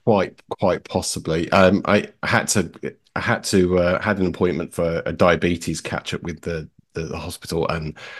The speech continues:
I, it definitely got called man flu, man flu by a clinical expert, and I'm a bit dis-, I was a bit disappointed with that. Um, so yeah, so, so in terms of work this week, it's been a little bit lighter than normal 'cause I've not been, not been great, but I did manage to go to Bournemouth on Wednesday to meet with, uh,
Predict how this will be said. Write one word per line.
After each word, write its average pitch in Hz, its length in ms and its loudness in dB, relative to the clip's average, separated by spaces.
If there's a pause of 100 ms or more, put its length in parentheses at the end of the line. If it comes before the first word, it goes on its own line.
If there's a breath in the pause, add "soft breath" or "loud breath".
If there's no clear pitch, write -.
(120 loud breath)
I, 92 200 6
it - 360 -2
definitely 113 360 6
got 95 200 4
called 92 280 6
man 95 400 10
flu, 90 320 0
man 98 280 6
flu 90 280 0
by 87 160 4
a 80 80 0
clinical 87 600 -2
expert, 78 580 -4
and 90 120 -4
I'm 85 200 -2
a 82 40 -2
bit 80 200 0
dis-, - 240 -2
I - 40 -4
was 90 120 2
a 82 40 0
bit 82 120 0
disappointed 80 500 -4
with - 100 -6
that. 82 240 -4 (600 loud breath)
Um, 104 400 8 (240 loud breath)
so 139 100 10
yeah, 139 140 12
so, 135 240 8
so 123 120 6
in 139 120 10
terms 151 180 10
of 143 140 4
work 156 260 8
this 120 160 0
week, 107 220 2
it's - 100 -4
been 110 140 4
a 104 60 8
little 110 280 4
bit 98 140 2
lighter 104 360 4
than 92 120 2
normal 90 280 0
'cause 90 140 -4
I've 92 120 0
not 95 160 -2
been, 87 220 -4
not 90 160 -2
been 92 120 -4
great, 85 320 -2
but 98 100 0
I 104 60 4
did 127 200 6
manage 113 300 4
to 113 80 2
go 104 220 6
to 95 160 -2
Bournemouth 98 600 4
on 90 220 -2
Wednesday 92 540 -2
to 92 100 -8
meet 92 240 -2
with, 87 200 -6
uh, 90 200 -2